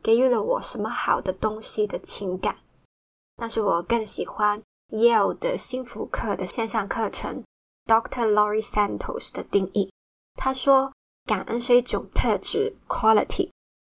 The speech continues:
是一种懂得感谢，还会欣赏自己拥有的事物的一种特质。因为如果我们说是感觉或者情绪的话，那就好像很飘忽，feelings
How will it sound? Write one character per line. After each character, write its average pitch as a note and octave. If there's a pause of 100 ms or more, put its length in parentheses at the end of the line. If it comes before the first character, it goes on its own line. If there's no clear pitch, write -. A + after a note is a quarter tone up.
(120)
是 -
一 A#3
种 G#3 (280)
懂 G3
得 G#3+
感 -
谢， - (320)
还 -
会 C4
欣 D4
赏 G#3+
自 G#3
己 G3+
拥 A3+
有 G3
的 G3
事 G#3
物 G3
的 F3+
一 -
种 -
特 G#3
质。 - (500)
因 C#4
为 C4+
如 A#3+
果 B3+
我 G3
们 F#3
说 A#3+ (140)
是 -
感 -
觉 -
或 A3+
者 -
情 G#3
绪 -
的 G3+
话， G#3 (260)
那 A#3
就 C#4
好 A3+
像 A#3
很 -
飘 G#3+
忽， G#3 (360)
feelings -